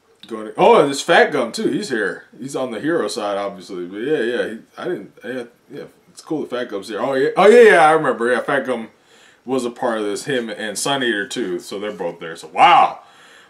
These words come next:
this is gonna be a big, crazy <laughs> ass fight, man. It would really suck if it just, like, cut to something else.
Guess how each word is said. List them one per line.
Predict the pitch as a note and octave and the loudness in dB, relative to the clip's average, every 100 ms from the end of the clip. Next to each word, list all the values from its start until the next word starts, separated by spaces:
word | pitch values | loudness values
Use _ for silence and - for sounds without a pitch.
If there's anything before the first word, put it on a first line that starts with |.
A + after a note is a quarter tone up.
| _ | _
this | D3 - | -6 2
is | |
gonna | A3+ - | 4 4
be | C3+ | 4
a | G#2+ F2+ - - | 2 -2 -10 0
big, | F#3 F3+ D#3 C3 | 6 6 4 -4
crazy | - F3 E3+ E3 E3+ | -2 4 6 6 4
<laughs> | |
ass | D#3+ - | 4 2
fight, | - - G3+ - - | -2 0 2 2 0
man. | E3 E3 D#3+ D3+ - _ _ _ _ _ _ _ _ _ _ _ _ _ _ _ _ _ | 0 4 2 0 -8 _ _ _ _ _ _ _ _ _ _ _ _ _ _ _ _ _
It | D3+ | 4
would | F3 C3+ | 6 6
really | E3 D3+ | 4 2
suck | - D3 C3+ | 2 0 0
if | A2+ A#2+ | -4 -4
it | A#2 | -4
just, | A2 A2 - | -6 -10 -6
like, | G2+ | -8
cut | - C3+ B2 | -6 -6 -6
to | A2+ | -6
something | C3 A2+ A2+ F#2+ | -6 -6 -4 -4
else. | G2 F#2 - - | -2 -4 -6 -12